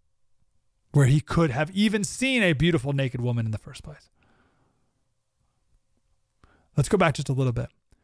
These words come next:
When the people of Israel begged God for a king, Samuel was like, "Mm, bad idea. <laughs> And here's all the bad things that a king's gonna do. I'm, I'm telling you, don't wanna do this. He's gonna take all your stuff.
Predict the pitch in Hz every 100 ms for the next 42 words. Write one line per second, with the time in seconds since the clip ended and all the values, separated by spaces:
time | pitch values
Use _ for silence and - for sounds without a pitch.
0 | _ _ - 143 139 196 254 202 175 139
1 | 135 104 139 131 139 120 98 _ _ -
2 | 120 113 - 123 104 - 120 123 135 _
3 | _ _ _ _ _ _ _ _ - 165
4 | 165 165 156 139 127 120 147 160 156 127
5 | 143 165 226 240 165 _ _ - - -
6 | - _ _ - 120 139 165 180 175 127
7 | 165 175 - 196 180 175 160 170 175 147
8 | 185 180 240 233 156 147 196 180 220 294
9 | 277 233 196 _ _ 135 220 269 302 339
10 | 330 302 - _ _ _ _ _ _ _
11 | _ - 127 175 170 180 185 175 170 -
12 | - 262 302 -